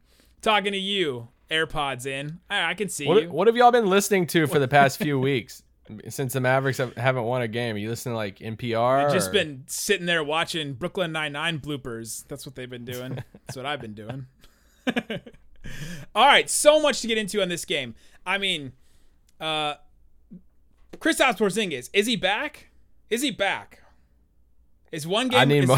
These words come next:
Speaker 1: is
Speaker 2: I need
Speaker 1: one,
Speaker 2: mo-, I need more before
Speaker 1: is
Speaker 2: I can
Speaker 1: one
Speaker 2: say
Speaker 1: game
Speaker 2: he's back.
Speaker 1: enough?
Speaker 2: <laughs>
Speaker 1: Ten of twenty from the field, twenty-four points, eleven boards,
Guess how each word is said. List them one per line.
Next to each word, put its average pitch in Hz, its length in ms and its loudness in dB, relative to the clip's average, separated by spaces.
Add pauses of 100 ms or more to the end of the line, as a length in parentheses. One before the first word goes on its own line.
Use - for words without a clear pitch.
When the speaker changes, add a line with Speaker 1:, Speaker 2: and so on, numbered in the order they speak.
Speaker 1:
is 175 120 0
Speaker 2:
I 139 80 6
need 151 80 6
Speaker 1:
one, 156 120 6
Speaker 2:
mo-, 139 100 4
I 151 120 8
need 151 160 8
more 127 300 6
before 110 220 4
Speaker 1:
is 113 60 8
Speaker 2:
I - 40 6
can 127 80 2
Speaker 1:
one 240 140 4
Speaker 2:
say - 80 2
Speaker 1:
game 247 180 4
Speaker 2:
he's 214 100 0
back. 233 280 -2
Speaker 1:
enough? - 0 - (200)
Speaker 2:
<laughs> - 180 -20
Speaker 1:
Ten 247 200 4
of 262 80 0
twenty 226 240 -2
from 196 120 -4
the 190 60 -4
field, 180 300 -2
twenty-four 196 380 -4
points, 170 340 -6
eleven 175 400 -2
boards, 147 420 -4